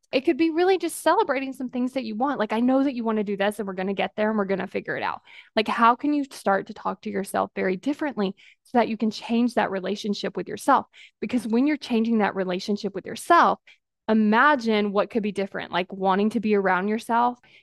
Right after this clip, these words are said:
You could also want to show up for yourself. You could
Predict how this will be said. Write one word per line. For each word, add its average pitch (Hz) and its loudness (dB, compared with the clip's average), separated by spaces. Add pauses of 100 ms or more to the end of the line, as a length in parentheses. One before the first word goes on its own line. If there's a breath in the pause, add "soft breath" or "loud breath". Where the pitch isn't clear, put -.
You 226 -4
could 254 2
also 226 2
want 202 0
to 226 -6
show 202 -4
up 196 0
for 240 -4
yourself. 262 -6 (100)
You 240 -2
could 269 0